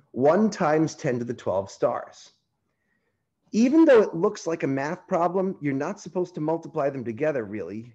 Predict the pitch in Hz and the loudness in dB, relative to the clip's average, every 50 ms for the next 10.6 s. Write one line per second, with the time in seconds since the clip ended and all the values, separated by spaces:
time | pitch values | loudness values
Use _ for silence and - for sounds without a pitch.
0 | _ - 143 139 143 - 131 135 131 127 - 135 127 135 120 - 131 131 135 127 | _ -10 -10 -10 -10 -12 -12 -12 -12 -10 -10 -12 -12 -12 -12 -8 -8 -8 -8 -8
1 | - - - 202 190 196 - 113 85 - _ _ _ - 104 - 143 131 160 208 | -10 -8 -8 -8 -8 -8 -10 -12 -12 -12 _ _ _ -20 -14 -10 -8 -8 -8 -8
2 | 214 208 _ _ _ _ _ _ _ _ _ _ _ _ _ _ _ _ _ _ | -10 -14 _ _ _ _ _ _ _ _ _ _ _ _ _ _ _ _ _ _
3 | _ _ _ _ _ _ _ _ _ _ _ _ _ _ _ _ _ _ _ _ | _ _ _ _ _ _ _ _ _ _ _ _ _ _ _ _ _ _ _ _
4 | _ _ _ _ - 170 156 147 208 262 330 349 349 330 175 - 175 196 196 208 | _ _ _ _ -4 -4 0 2 2 2 2 2 0 -2 0 0 -2 -2 -2 -2
5 | 175 175 170 - - 170 147 - 139 127 113 117 - - 185 165 175 170 - - | -2 -2 -2 -2 -4 -6 -4 -4 -4 -4 -4 -4 -6 -6 -4 -4 -4 -4 -6 -6
6 | 117 92 78 80 101 107 - - - - 123 131 127 139 143 151 160 151 131 127 | -6 -6 -6 -10 -12 -14 -16 -12 -10 -10 -8 -6 -6 -6 -4 -4 -6 -4 -4 -6
7 | 107 104 117 170 175 202 208 233 226 220 208 - - 165 151 - - 135 113 _ | -8 -8 -2 -2 -2 -2 -2 -4 -4 -6 -6 -6 -4 -4 -4 -4 -6 -12 -12 _
8 | - - - 165 135 113 104 110 - - - 110 107 107 117 113 - - - 104 | -16 -10 -6 -6 -6 -6 -6 -10 -12 -10 -8 -6 -6 -6 -6 -10 -12 -12 -8 -8
9 | 101 - - _ _ - 156 190 196 196 - - - 139 143 - - - _ _ | -8 -8 -10 _ _ -10 -10 -8 -8 -8 -10 -10 -10 -12 -12 -12 -14 -20 _ _
10 | - - 165 156 139 - - - 113 - - | -16 -12 -12 -10 -12 -12 -14 -16 -16 -16 -16